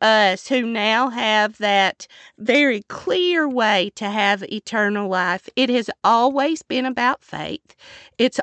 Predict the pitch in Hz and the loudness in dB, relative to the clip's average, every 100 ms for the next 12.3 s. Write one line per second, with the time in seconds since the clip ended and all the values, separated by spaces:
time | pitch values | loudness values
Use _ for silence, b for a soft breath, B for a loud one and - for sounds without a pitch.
0 | - 208 240 277 262 233 233 - 277 415 | 2 4 4 2 0 -2 -6 -2 2 4
1 | 339 190 185 180 - _ 196 202 180 - | 2 -2 -4 -10 -16 _ 0 2 2 -4
2 | 196 220 - 330 320 240 - 269 294 247 | -6 -6 0 2 2 0 -2 0 0 -2
3 | - 226 208 269 247 - 214 240 226 - | -6 -8 -2 -2 -2 -6 -6 -6 -6 -8
4 | 175 196 196 - - 208 190 - B B | -4 -4 -4 -16 -6 -2 -2 -6 B B
5 | B - 208 240 233 240 240 240 247 233 | B -4 -2 0 2 2 4 2 0 -4
6 | 220 - 208 220 226 214 _ B B - | -8 -2 2 4 2 -2 _ B B -10
7 | - 254 247 214 220 208 214 240 233 226 | 0 0 0 0 2 4 4 4 0 -6
8 | 233 247 233 220 - 240 220 233 - 226 | -6 -2 -2 -4 -4 0 0 -2 -6 -6
9 | 220 220 214 - 220 214 202 208 196 - | -4 -2 -2 -2 -6 -4 -4 -4 -6 -8
10 | B B B - 277 - 233 220 - - | B B B -2 0 0 -2 -4 -6 -2
11 | 403 370 233 214 208 202 190 - - 220 | 0 2 2 0 0 2 2 2 0 2
12 | 214 - - | 2 0 -12